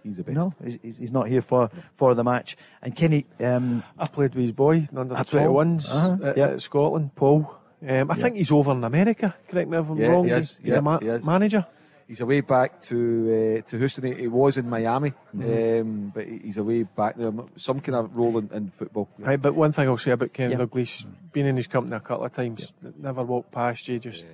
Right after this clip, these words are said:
Speaker 3: brilliant, uh, brilliant guy. And I just remember, obviously, watching. I, I never seen him live. It was just,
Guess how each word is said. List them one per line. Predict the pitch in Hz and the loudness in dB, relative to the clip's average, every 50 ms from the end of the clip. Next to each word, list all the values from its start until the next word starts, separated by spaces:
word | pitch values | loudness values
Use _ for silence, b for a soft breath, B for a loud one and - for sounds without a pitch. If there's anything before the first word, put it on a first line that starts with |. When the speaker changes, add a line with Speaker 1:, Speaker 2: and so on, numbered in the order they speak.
| - - | -12 -4
Speaker 3:
brilliant, | 127 127 127 127 127 123 - - _ _ _ - | 0 0 2 2 0 -2 -6 -10 _ _ _ -14
uh, | - 117 110 110 | -10 -8 -8 -8
brilliant | 110 - - 143 135 139 135 123 - - - - | -8 -2 0 2 2 2 2 0 -4 -10 -14 -6
guy. | - 123 113 117 120 | -2 0 2 2 2
And | 120 117 107 104 b b b b b b b b b - | 0 -2 -4 -8 b b b b b b b b b -2
I | - | 0
just | 180 151 143 - - | 2 2 0 0 -2
remember, | 120 120 123 123 120 123 113 - - _ _ - | -2 -2 -2 -2 -2 -4 -6 -6 -10 _ _ -10
obviously, | - 131 127 117 113 - - 117 | -8 -8 -8 -8 -10 -12 -10 -8
watching. | 110 113 127 139 151 - - 156 143 117 - _ _ _ _ _ _ _ _ _ - | -2 2 2 2 2 2 -2 -4 -4 -6 -8 _ _ _ _ _ _ _ _ _ -12
I, | 123 | -10
I | 117 - 127 | -8 -8 -6
never | 131 123 127 | -6 -6 -6
seen | 117 - 139 127 | -6 -6 -6 -4
him | 117 110 110 | -4 -4 -2
live. | 110 117 123 131 135 127 | 0 0 0 0 0 -2
It | 131 123 | -4 -6
was | 123 123 | -8 -10
just, | - 123 117 - - | -12 -12 -14 -14 -14